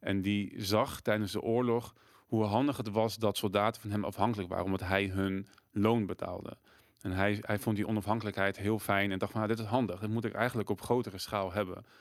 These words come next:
En is toen in Duitsland, zeg maar, het, het sociale, eh, eh, verzekeringsstelsel gaan uitrollen. Eh,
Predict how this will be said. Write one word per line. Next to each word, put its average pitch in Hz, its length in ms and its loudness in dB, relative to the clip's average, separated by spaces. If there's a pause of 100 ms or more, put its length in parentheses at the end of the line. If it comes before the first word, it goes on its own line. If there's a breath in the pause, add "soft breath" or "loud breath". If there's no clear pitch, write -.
(200 soft breath)
En - 120 -6
is 113 180 0
toen 110 120 0
in 104 100 2
Duitsland, 110 420 2
zeg 107 140 -4
maar, 98 300 2
het, - 160 -6
het - 120 -8
sociale, 101 400 0
eh, 98 360 -4
eh, - 40 -6 (540)
verzekeringsstelsel 101 880 0
gaan 101 240 -6
uitrollen. 101 640 0 (640 loud breath)
Eh, 104 260 0